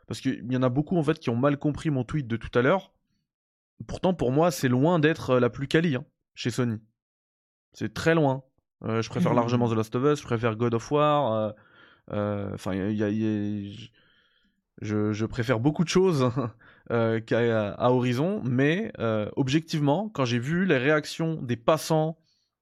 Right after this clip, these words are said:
Speaker 1: autour, euh, de cette bête là que je vous ai montrée, je me suis dit, ce truc là, ça peut cartonner. En plus, il y a un délire, euh,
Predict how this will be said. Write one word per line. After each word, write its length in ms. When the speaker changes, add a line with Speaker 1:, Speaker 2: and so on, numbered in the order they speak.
Speaker 1:
autour, 580
euh, 320
de 100
cette 240
bête 240
là 140
que 100
je 80
vous 140
ai 40
montrée, 460
je 40
me 40
suis 160
dit, 120
ce 100
truc 220
là, 80
ça 160
peut 200
cartonner. 360
En 40
plus, 220
il 20
y 40
a 40
un 60
délire, 420
euh, 280